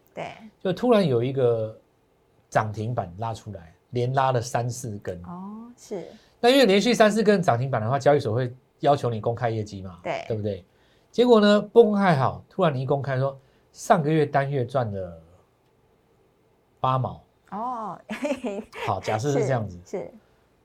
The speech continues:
Speaker 2: 哇，这不得了了，这股票要涨十倍了。
Speaker 1: <laughs> 对，市场整个惊翻了。
Speaker 2: 你，你看哦，一个月的这个单月E P S就已经逼近去年的全年了。
Speaker 1: 对。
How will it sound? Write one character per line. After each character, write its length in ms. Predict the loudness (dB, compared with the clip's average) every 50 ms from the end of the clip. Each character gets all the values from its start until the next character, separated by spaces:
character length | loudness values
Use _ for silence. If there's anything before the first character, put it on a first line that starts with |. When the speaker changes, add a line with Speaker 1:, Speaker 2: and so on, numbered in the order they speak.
| _ -10
Speaker 2:
哇， 140 | -8 -8 -6
这 120 | -6 -6
不 120 | -6 -6 -6
得 200 | -6 -6 -6 -6
了 240 | -6 -8 -10 -14 -18
了， 380 | -20 -20 -20 _ -20 -20 -20 _ -20 -20 _ _ _
这 120 | -2 -2 -2
股 160 | -2 -2 -2
票 140 | 0 0 0
要 40 |
涨 220 | 0 0 -4 -6 -8
十 180 | -10 -12 -12
倍 240 | -8 -6 -6 -6 -6
了。 60 | -8 -12 -12
Speaker 1:
<laughs> 80 | -10 -6
对， 400 | -4 -4 -4 -4 -8 -10 -10 -10
市 200 | -10 -10 -8 -8
场 160 | -8 -8 -8 -10
整 80 | -10
个 100 | -12 -12
惊 260 | -8 -8 -6 -6 -6
翻 240 | -8 -12 -12 -12 -12 -8
了。 60 | -6
Speaker 2:
你， 100 | -6 -6
你 160 | -4 -4 -4
看 240 | 0 2 2 2 2
哦， 340 | 2 0 -2 -4 -6 -8 -12 -18 _ _ _ _ _ _ _ _ _ _ _ _ _ _ _ _ _ _ _ _ -6
一 120 | -2 2
个 140 | 6 6 8
月 180 | 8 10 8 8
的 140 | 8 6 4
这 140 | 4 2
个 100 | 2 2
单 220 | 2 4 2 4 4
月 160 | 2 2 2
E 160 | 0 -2 -2
P 240 | -2 0 0 0 0
S 180 | -2 -4 -6 -4
就 100 | -2 -2
已 40 |
经 180 | -2 -2 -4 -6
逼 180 | -4 -4 -4 -4
近 220 | -4 -4 -6 -6
去 220 | -6 -6 -8 -6
年 120 | -6 -6 -8
的 80 | -8
全 280 | -10 -10 -10 -10 -10 -10
年 180 | -10 -10 -12 -14
了。 60 | -10
Speaker 1:
对。 560 | -8 -6 -6 -6 -6 -10 -12 -14 -16 -18 -20